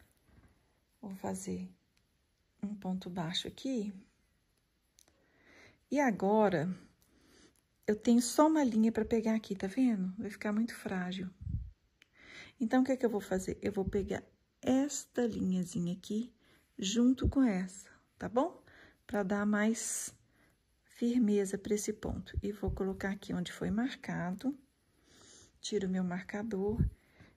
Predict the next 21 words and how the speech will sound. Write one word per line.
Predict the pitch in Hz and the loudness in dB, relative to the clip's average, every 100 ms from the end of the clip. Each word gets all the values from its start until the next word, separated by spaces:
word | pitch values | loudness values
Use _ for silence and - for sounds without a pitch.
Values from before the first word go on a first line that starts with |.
| _ | _
e | 214 | -4
aqui | 220 - 202 | -4 -4 -6
eu | |
faço | 196 196 196 - | -4 -6 -6 -4
um | 214 | -4
ponto | 202 190 208 226 | -4 -4 -4 -6
baixo. | 226 - - 196 - - - - - _ _ _ _ _ _ _ - - - - - | -6 -6 -8 -6 -6 -6 -10 -12 -16 _ _ _ _ _ _ _ -20 -18 -16 -16 -12
Agora, | 196 254 277 269 | 0 6 8 6
eu | |
vou | 269 | 4
subir | 269 262 220 | 2 2 0
fazendo | 226 220 220 208 | 4 4 6 4
ponto | 214 208 214 | 2 0 0
baixo, | 240 202 208 - 262 - - - - | 0 0 0 0 -4 -6 -8 -10 -6
sem, | - 277 320 - - _ - | -2 0 -2 -6 -20 _ -12
claro, | 190 196 - - _ - | -6 -4 -4 -8 _ -12
sem | 240 247 | -6 -6
precisar | - 220 208 | -4 -2 2
emendar | 226 226 220 | 4 4 4
em | 302 | 4
nada, | 285 208 202 | 2 2 0